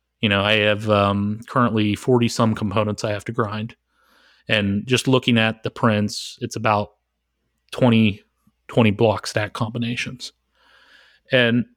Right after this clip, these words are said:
one of the things, like, I used to do is at the beginning of the morning when my hands are clean, I would build my block stacks. Because you can't,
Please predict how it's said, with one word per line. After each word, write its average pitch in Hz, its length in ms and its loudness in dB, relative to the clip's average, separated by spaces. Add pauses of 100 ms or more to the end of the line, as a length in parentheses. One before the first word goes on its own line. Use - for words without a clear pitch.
(300)
one 160 420 4
of 147 180 2
the 131 60 -8
things, 135 440 2
like, 113 200 2 (460)
I 123 60 2
used 160 320 2
to 113 60 2
do 104 380 -2 (220)
is 113 220 2
at 113 180 -2
the 113 80 -4
beginning 147 400 0
of 139 80 2
the 135 60 2
morning 107 360 2
when 101 140 -4
my 98 100 -4
hands 123 320 0
are 123 60 0
clean, 117 560 -2 (560)
I 117 80 4
would 104 120 0
build 110 160 2
my 104 120 2
block 98 320 -4
stacks. - 480 -14 (500)
Because 113 420 0
you 120 80 -2
can't, 185 320 0